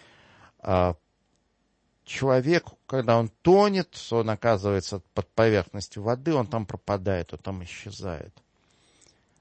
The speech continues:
Вода — это поэтому известно распространённый образ смерти.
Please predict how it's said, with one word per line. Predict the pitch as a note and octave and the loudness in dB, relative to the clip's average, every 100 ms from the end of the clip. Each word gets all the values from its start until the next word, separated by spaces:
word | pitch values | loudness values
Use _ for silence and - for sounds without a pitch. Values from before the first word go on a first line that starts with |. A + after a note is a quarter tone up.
| - | -4
Вода — | A2 C3 G3 | -2 2 2
это | D#3 - C3+ A#2+ A2+ - | 2 0 -2 -2 -4 -4
поэтому | F#2+ F#2+ G#2 G2+ F#2+ _ _ - | -4 -2 -4 -4 -6 _ _ -18
известно | - F2 A2+ A2 G2+ | -14 -4 -2 -2 -6
распространённый | E2+ - F2+ - G2+ G2+ G2+ G2 - - | -12 -12 -14 -6 -4 -2 -2 -4 -6 -8
образ | G2+ F2+ G2+ F#2 - _ _ _ _ _ | -6 -4 -6 -6 -10 _ _ _ _ _
смерти. | - G2+ E2+ - - | -10 -6 -6 -8 -18